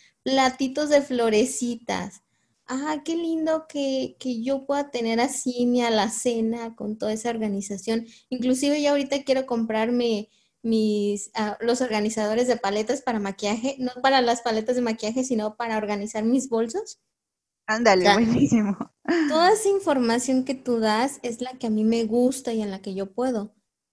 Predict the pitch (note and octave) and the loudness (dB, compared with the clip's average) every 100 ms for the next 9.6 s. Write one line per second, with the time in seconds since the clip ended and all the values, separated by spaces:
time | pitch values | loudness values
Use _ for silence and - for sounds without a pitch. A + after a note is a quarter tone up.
0 | _ _ _ B3 A#3+ B3+ C#4 E4 D#4+ C#4+ | _ _ _ -6 0 2 2 2 0 2
1 | C#4 C#4 C#4 C#4 C4 - A#3+ A#3+ A#3 B3 | 2 2 0 -2 -8 -6 -6 -6 -6 -4
2 | B3 - G#3+ A3 A3+ A3+ A#3+ B3 A3+ A3+ | -4 -6 -4 0 2 0 -2 -2 -2 -2
3 | A3+ - G#3+ G#3+ A3 A3 A3 A#3+ - - | -4 -4 -2 0 0 0 0 -4 -12 -4
4 | G#3+ A3 A3 A3+ A#3 B3+ - - _ _ | 0 2 2 0 -4 -6 -8 -20 _ _
5 | _ - A3+ A3 G#3+ G#3 G#3+ A3 G#3+ A#3 | _ -4 0 2 2 -2 0 -2 -2 -4
6 | A#3+ A3+ - G#3+ A#3 A#3+ A#3 G#3+ A3 A3+ | -4 -4 -6 -4 -2 -2 -4 -4 -6 -6
7 | A3 A3+ A#3 _ _ G#3+ G#3+ G3+ G#3+ A3 | -2 -4 -6 _ _ -8 -8 -6 -2 -2
8 | G#3+ G3+ G3+ G#3+ G#3 F#3+ G3 G3 G#3 G#3+ | -2 -4 -6 -6 -6 -6 -6 -6 -6 -4
9 | G3+ G3 - E4 - | -4 -6 -8 -12 -14